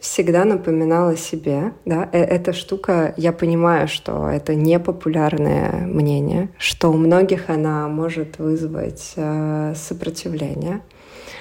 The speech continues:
да, но что, опять же, э, каждый из нас может стать автором насилия, да, в культуре насилия. Это нужно помнить, что, да, факторы системные, что их,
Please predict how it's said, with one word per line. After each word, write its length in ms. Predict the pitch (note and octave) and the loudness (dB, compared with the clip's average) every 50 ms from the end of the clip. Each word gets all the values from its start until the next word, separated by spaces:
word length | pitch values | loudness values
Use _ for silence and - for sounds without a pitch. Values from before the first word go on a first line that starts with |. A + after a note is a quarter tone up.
| - - - | -18 -8 -2
да, 240 | - E3 E3+ F#3+ A3+ | 2 2 4 4 4
но 300 | A3+ G3 F3+ E3+ E3+ F3 | 6 6 6 6 4 4
что, 540 | E3+ - - - - E3 D#3+ D#3 D#3 D3+ D3+ | 2 -2 -4 -4 -2 0 2 2 2 2 2
опять 380 | D3 C#3+ D3 - C#3+ C#3+ C#3+ C3 | 0 -2 -2 -2 0 0 0 -2
же, 240 | - G#3 A3 A#3+ - - - _ _ | -2 -4 -4 -6 -8 -14 -20 _ _
э, 580 | - E3 D#3 D#3+ D#3 D#3 D#3+ D#3+ D#3+ D#3 - - - - - _ _ _ _ _ - | -8 -6 -4 -4 -4 -2 -4 -4 -4 -6 -6 -8 -10 -14 -20 _ _ _ _ _ -6
каждый 440 | - D#3+ E3 E3+ F3 - G3 F#3 F3+ | -4 -4 -2 -4 -2 -2 -2 0 0
из 140 | E3+ E3+ D#3 | 0 0 -2
нас 380 | D3 D3 E3+ F3 F3 - - - _ | -2 -2 -2 -4 -8 -10 -14 -12 _
может 380 | - D#3+ D#3+ E3 E3 E3 E3 - | -2 0 0 0 0 -2 -4 -6
стать 400 | - - - - D#3 D#3 D#3 - | -6 -4 -2 0 0 0 -2 -2
автором 500 | E3 D#3+ D3+ D3+ - - - E3 E3+ F3+ | -2 -2 -2 -4 -4 -4 -2 0 2 4
насилия, 600 | E3+ E3+ E3+ - - - E3 - F3 F3+ F#3+ G#3 - - | 4 2 2 -2 -2 -2 -2 -2 0 -2 -2 -2 -2 0
да, 160 | F3+ E3+ E3 | 0 0 0
в 80 | F3 - | -2 -4
культуре 500 | - - E3 E3+ - - F3 F3 F#3 F#3 | -2 -2 -2 -2 -2 -2 -2 0 0 2
насилия. 640 | F3 F3 E3+ F3 - - F#3 F3 E3+ F3+ F3+ F#3 - - - - - - - - - - | 2 2 0 0 -4 -6 -6 -4 -4 -4 -4 -6 -8 -14 -18 -18 -16 -16 -18 -18 -14 -6
Это 1000 | - D3 D#3 D#3 - D#3+ D#3 D#3 D#3 D#3 D#3 D3+ D3+ D3+ D3+ D#3 D#3 D#3+ E3+ E3+ E3+ F3 | -4 -4 -4 -2 -2 0 2 2 2 2 2 2 0 0 0 -2 -2 -2 -2 -4 -4 -4
нужно 440 | F3 E3+ E3+ E3+ F3 F3+ F3 F3 | 0 2 2 2 2 2 0 -2
помнить, 480 | F3 - - D#3 D3+ D#3 D#3 E3 E3 - | -2 -4 -4 -4 0 0 0 0 -2 -4
что, 320 | - - - D#3 D3 D3 | -8 -10 -8 -8 -6 -6
да, 340 | C#3+ C#3+ D3+ D#3 E3+ F#3 F#3+ | -4 -4 -2 -2 -2 -2 -4
факторы 560 | F3+ - - E3+ F3 F3 - - E3+ D#3 D#3 | -4 -4 -4 -2 -2 -2 -4 -4 -4 -4 -4
системные, 800 | D#3 - - F#3+ F#3+ F#3+ - - E3 D#3+ D#3 D#3 D#3 D#3+ D#3+ - | -6 -4 -4 -4 -4 -4 0 0 2 2 2 2 0 0 -2 -4
что 240 | E3+ - - - C#3 | -6 -8 -6 -4 0
их, 240 | C#3+ D#3 F3 E3 | 0 0 0 -2